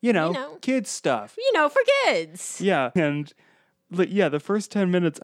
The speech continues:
Speaker 1: if I was a kid, I would be so lost and also just bored 'cause
Speaker 2: Oh, yeah, I was bored. I
Speaker 1: Yeah,
Speaker 2: was
Speaker 1: of
Speaker 2: bored
Speaker 1: course.
Speaker 2: now rewatching it. <laughs>
Speaker 1: Yeah, and also, like,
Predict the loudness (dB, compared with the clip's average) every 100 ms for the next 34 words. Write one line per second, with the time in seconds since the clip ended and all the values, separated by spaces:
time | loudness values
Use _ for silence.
0 | -8 -4 -2 -2 -4 -4 -2 -2 -2 -4
1 | -6 -8 -4 -2 0 -2 -4 _ _ _
2 | -10 -4 -2 -2 -4 -2 -2 -2 -4 -8
3 | -14 -8 -4 -2 -2 -2 -6 -12 -4 0
4 | 2 0 -6 -20 _ -10 -10 -8 -4 -4
5 | -4 -6 -10 -12 -10 -10 -6 0 0 2
6 | 2 2 0 0 -2 -4 -6 -4 -4 -6
7 | -10 -10 -12 -12 -10 -8 -8 -10 _ _
8 | _ -20 -20 -6 -2 -2 -2 _ -20 _
9 | _ -4 -2 0 -2 0 2 4 0 _
10 | _ _ -6 0 0 -2